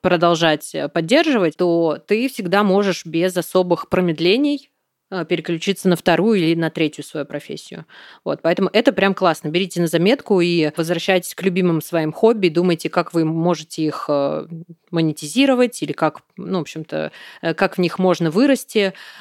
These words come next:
э, но не бросайте всё и сразу. У нас был такой вопрос, кстати, как де-, э, ш-,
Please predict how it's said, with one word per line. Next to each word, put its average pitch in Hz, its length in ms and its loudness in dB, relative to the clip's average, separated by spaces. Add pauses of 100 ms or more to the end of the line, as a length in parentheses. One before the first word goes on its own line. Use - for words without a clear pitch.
э, 165 140 -4
но 208 640 0
не 180 600 -2
бросайте 185 540 -2
всё 170 240 -4
и 160 40 0
сразу. 151 420 -8
У - 20 -8
нас 160 160 -4
был 170 200 2
такой 151 240 -4
вопрос, 208 320 -2
кстати, - 360 -2
как 160 200 0
де-, 175 160 0
э, 170 100 2
ш-, - 100 -6